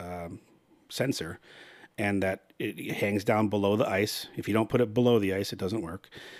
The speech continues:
So it's gotta go low enough so it's below the ice, and then that shoots off the,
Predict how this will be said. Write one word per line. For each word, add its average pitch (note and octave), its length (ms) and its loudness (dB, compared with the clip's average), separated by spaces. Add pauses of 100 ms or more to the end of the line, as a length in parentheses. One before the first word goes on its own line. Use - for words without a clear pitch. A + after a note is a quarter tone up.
(160)
So - 120 -4
it's F#2 100 -2
gotta G2+ 200 2
go G2 160 0
low G#2+ 280 4
enough A#2 200 4
so - 120 0
it's G2 120 -4
below G2+ 320 0
the A2+ 160 0
ice, G2 380 -2 (300)
and G#2+ 120 -2
then G#2 140 0
that G#2+ 320 0
shoots - 480 0
off A2 500 4
the, F#2+ 340 -2